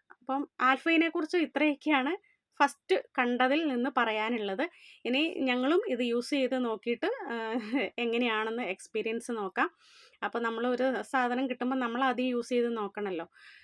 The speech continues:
അപ്പോൾ, ആ, എന്താ പറയുക, മോശം പറയാനൊന്നുമില്ല. കണ്ടോ, ഇതുപോലെ നല്ല തളർന്ന് കിടക്കുന്ന അല്ലെങ്കിൽ സോഫ്റ്റ് ആയിട്ടുള്ള മെറ്റീരിയലാണ്.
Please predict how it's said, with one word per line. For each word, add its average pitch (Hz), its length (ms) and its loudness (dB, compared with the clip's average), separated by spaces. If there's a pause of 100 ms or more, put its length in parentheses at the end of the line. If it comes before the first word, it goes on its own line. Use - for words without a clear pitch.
(340)
അപ്പോൾ, 262 300 2 (600)
ആ, - 20 -4 (680)
എന്താ 247 240 0
പറയുക, 233 280 0
മോശം 262 280 -2
പറയാനൊന്നുമില്ല. 214 680 -2 (120)
കണ്ടോ, 208 160 -6 (160)
ഇതുപോലെ 240 640 0
നല്ല 226 140 -4 (100)
തളർന്ന് 220 420 -2
കിടക്കുന്ന 214 380 -4 (460)
അല്ലെങ്കിൽ 226 300 0 (100)
സോഫ്റ്റ് 214 400 0
ആയിട്ടുള്ള 220 380 -2
മെറ്റീരിയലാണ്. 208 720 -2